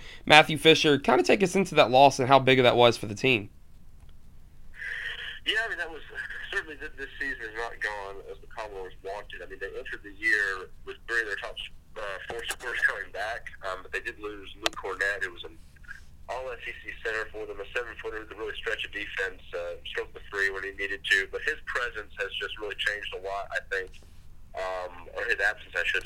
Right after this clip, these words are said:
Speaker 2: say, has changed a lot for this team because, for whatever reason, the shooting woes have really been a problem for them. I mean, uh,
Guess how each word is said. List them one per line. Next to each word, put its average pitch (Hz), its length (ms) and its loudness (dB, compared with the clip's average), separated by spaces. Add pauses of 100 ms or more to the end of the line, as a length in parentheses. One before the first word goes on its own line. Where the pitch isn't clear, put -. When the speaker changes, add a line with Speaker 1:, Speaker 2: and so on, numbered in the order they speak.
Speaker 2:
say, 92 80 0
has 87 160 -4
changed 95 240 2
a 95 80 -4
lot 101 160 -8
for 90 160 -8
this - 160 -10
team 104 320 -4
because, 92 320 -4 (640)
for 123 80 -6
whatever 151 240 -6
reason, 131 320 -6
the 92 80 -4
shooting 139 320 0
woes 90 320 -8
have 95 160 -6
really 101 80 -6
been 90 160 -6
a - 80 -12
problem 101 320 -8
for - 80 -20
them. 98 160 -16
I - 80 -10
mean, 90 240 -12
uh, 95 160 -8